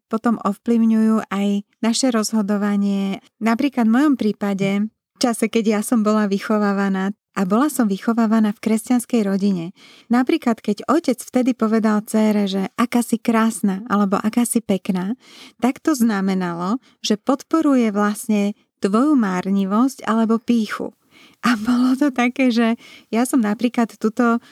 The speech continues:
vetu od svojho ocka nepočula. Práve preto, že sa držal toho, aby sme boli naozaj biblickí, aby som mala pokorné srdce a že to je to najpodstatnejšie.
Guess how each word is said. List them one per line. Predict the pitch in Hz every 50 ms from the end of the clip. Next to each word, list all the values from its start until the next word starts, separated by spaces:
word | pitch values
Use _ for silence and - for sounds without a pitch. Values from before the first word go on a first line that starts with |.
| - _ -
vetu | - 202 220 - 254 240
od | 226 220
svojho | - 226 240 247 240 240 - -
ocka | 214 - - - 240 226 214 - -
nepočula. | 214 214 214 208 - - 208 202 - 202 185 175 175 180 -
Práve | - 226 240 262 302 320
preto, | 285 - 220 196 190 185 - 196 196 208 254 - _ - - _ _ -
že | 202 202 220 214 - _
sa | - - - - 226
držal | 208 202 254 262 269 269 240 220 202 -
toho, | - 185 175 185 202 208 254 320 _ - - - _ -
aby | - 208 226
sme | 226 233 254 233
boli | 208 226 220 214 214 214
naozaj | 220 226 233 247 226 226 196 190
biblickí, | 185 208 226 202 233 254 262 - - - - 277 262
aby | 226 208 202 214
som | - - 240 226 226
mala | 220 214 214
pokorné | 214 _ - 233 - - 254 254 262 254 247 220
srdce | 214 - - 220 214 220 - - 262 269 247
a | - - 220
že | 226 202 220
to | 214 _ -
je | 269 285 302 -
to | - 285 240
najpodstatnejšie. | 220 208 220 220 - 240 240 - - - 226 214 214 - 226 220 208 214 226 - - 262 220 214 233 254 -